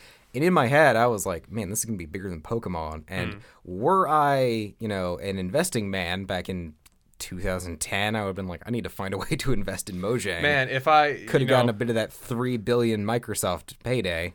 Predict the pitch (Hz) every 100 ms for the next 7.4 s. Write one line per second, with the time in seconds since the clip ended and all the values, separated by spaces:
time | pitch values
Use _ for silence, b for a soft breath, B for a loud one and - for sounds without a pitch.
0 | - 80 80 - - _ - - 175 -
1 | 175 170 - 90 156 156 170 165 175 _
2 | 135 143 143 135 127 135 127 - 143 139
3 | 139 135 151 143 120 131 139 131 127 131
4 | 139 131 139 135 135 131 135 117 107 123
5 | 135 147 135 139 127 120 117 110 110 113
6 | 120 127 123 117 110 104 104 104 104 104
7 | 101 101 101 104